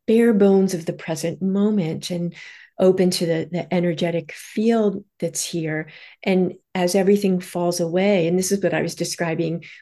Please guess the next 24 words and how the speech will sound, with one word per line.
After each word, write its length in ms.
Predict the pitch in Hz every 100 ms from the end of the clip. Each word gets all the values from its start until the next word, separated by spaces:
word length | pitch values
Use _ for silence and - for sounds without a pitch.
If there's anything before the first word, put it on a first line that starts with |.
| -
when 200 | 190 175
I, 280 | 165 165 -
when 220 | 175 170
time 640 | 180 - 190 196 196 190 196
just 240 | 160 147
collapsed, 800 | - 175 165 190 151 - - - - - - _ -
th-, 220 | 175 190 -
you're 160 | 196
just, 420 | 185 196 196 - - -
we're 140 | 185
just 300 | 185 196 -
here 680 | - - 185 220 160 160 165
and 460 | - 180 175 175 175 _ _ -
alive 640 | 180 170 180 190 185 175 175
and 120 | 185 170
aware. 680 | 170 175 185 190 175 165 -
And 380 | 180 180 170 -
there's 300 | 185 175 175
a, 300 | 175 165 165 - - _ _ -
um, 460 | 175 170 165 170
tremendous 580 | - 208 233 240 220 -
feeling 400 | - 208 202 185
of 80 | 175
well-being 640 | 175 170 175 170 160 160